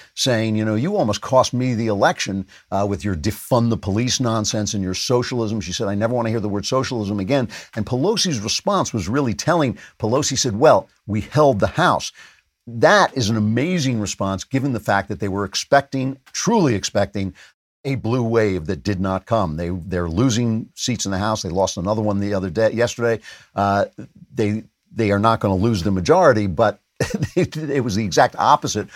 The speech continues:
of the result they wanted. And the reason for that is because people did,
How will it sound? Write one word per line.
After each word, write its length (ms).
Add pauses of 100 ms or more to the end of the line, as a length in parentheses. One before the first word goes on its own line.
(160)
of 120
the 60
result 340
they 100
wanted. 380 (180)
And 320
the 80
reason 360
for 180
that 420
is 260
because 500
people 540
did, 300